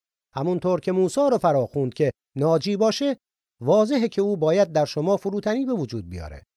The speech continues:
من فکر می‌کنم که تعریف خوبی برای فروتنی درک این هست که چه کسی این معجزه رو به ظهور خواهد رسانید. درک این هست که چه کسی این معجزه رو به ظهور خواهد رساند.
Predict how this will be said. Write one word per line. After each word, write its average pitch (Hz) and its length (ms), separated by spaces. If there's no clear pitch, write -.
من 185 140
فکر 277 360
می‌کنم 208 340
که 202 100
تعریف 190 400
خوبی 247 360
برای 160 280
فروتنی 165 600
درک 202 280
این 214 280
هست 185 240
که 180 180
چه 285 140
کسی 208 280
این 160 140
معجزه 139 460
رو 135 100
به 123 100
ظهور 120 320
خواهد 98 400
رسانید. 90 520
درک 156 280
این 214 260
هست 175 260
که 175 200
چه 196 120
کسی 262 260
این 214 240
معجزه 175 480
رو 180 140
به 151 100
ظهور 165 380
خواهد 135 400
رساند. 85 340